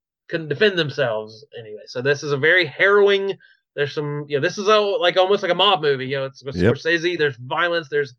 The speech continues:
Speaker 1: hits, there's gunfights and death and blood, but it's, uh, yeah, it's also a very, it's a family drama, it's a historical drama, and it's,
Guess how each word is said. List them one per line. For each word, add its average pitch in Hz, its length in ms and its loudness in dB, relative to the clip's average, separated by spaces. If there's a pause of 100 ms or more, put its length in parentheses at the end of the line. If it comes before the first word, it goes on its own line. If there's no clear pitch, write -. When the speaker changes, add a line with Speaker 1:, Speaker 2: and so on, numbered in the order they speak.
(320)
Speaker 1:
hits, - 460 0 (340)
there's 139 160 -10
gunfights 165 1000 -4
and 131 400 -8
death 147 360 -2
and 127 160 -10
blood, 127 400 -2 (480)
but 160 220 0 (280)
it's, 143 240 -8
uh, 120 720 -8
yeah, 117 160 -14
it's - 140 -20
also 135 340 -6
a 120 40 -4
very, 135 340 -2
it's 127 120 -8
a 123 60 -20
family 160 360 -2
drama, 143 600 -2 (360)
it's 123 120 -20
a 113 60 -16
historical 147 640 -2
drama, 139 680 -2
and 135 120 -8
it's, 135 260 -10